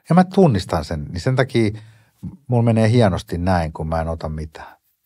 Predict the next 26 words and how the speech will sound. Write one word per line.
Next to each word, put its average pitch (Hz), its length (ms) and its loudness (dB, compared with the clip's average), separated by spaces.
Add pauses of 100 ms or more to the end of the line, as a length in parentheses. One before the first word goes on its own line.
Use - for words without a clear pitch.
(300)
Enkä 98 160 2
mä 117 120 4
tuu 113 120 2
koskaan 104 440 0
enää 101 140 0
mitään 95 300 0
ottaakaan, 87 560 -2
enkä 104 160 2
kostaa 95 440 4
mitään 101 320 4
asioita. 101 640 2 (360)
<laughs> 143 140 6
Mutta 123 300 4
tota, 110 340 4
jos 143 300 4 (400)
niinku 120 160 2
tämmönen 123 260 6
ajatusleikki, 92 680 2
että 85 180 -4 (120)
kun 87 100 -10
puhuttiin 90 420 0
tämmöisestä 85 500 -2 (160)
päihteettömyydestä 78 960 -6
ja 80 40 -6
muuta, 82 360 -6
niin, 73 180 -10